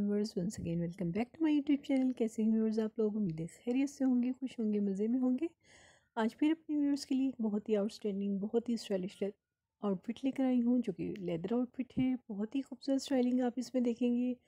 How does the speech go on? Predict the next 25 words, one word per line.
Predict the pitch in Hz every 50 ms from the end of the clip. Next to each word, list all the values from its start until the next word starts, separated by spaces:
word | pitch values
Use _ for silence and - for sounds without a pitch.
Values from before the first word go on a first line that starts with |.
| _ _ _ _ _ _ _ _ -
बेहद | 220 240 226 240 269 269
खूबसूरत | - - 285 247 - - 285 277 277 -
और | 285 269
stylish | - - 277 269 254 247 247 - - -
leather | 233 196 156 180 175 170 -
jackets | 220 220 _ - 277 - - -
हैं, | 269 262 262 254
leather | 247 220 180 165 185 208
shirts | - - 269 269 269 269 277 - - - - - _ _ _ _ _ _ _ _ _ _ _ _ -
और | 269 262 269 262
इसके | 247 220 - - 214
साथ-साथ | 202 - 214 196 - - 214 196 -
leather | 202 190 185 196 190 -
pants | 254 262 277 277 277 - -
हैं। | 269 254 262 254 - _ _ _ - - - - - - - - _ _ _ _ -
<clears throat> | 240 247 - - - _ - - 254 - _ _ - - 277 214 196 185 180 - - _ _ _ - 269
बहुत | 226 202 247 262 - - - 311
ही | 285
खूबसूरत | - - 254 - - 269 254 247 -
और | 262 254 - - -
outstanding | 220 214 208 - - 240 208 202 208 208 202
biker | 185 175 165 170 - 190
jackets, | 175 - 262 262 - _ - - - -
biker | - 175 170 - 196 190 -
pants, | - 269 277 277 269 - - -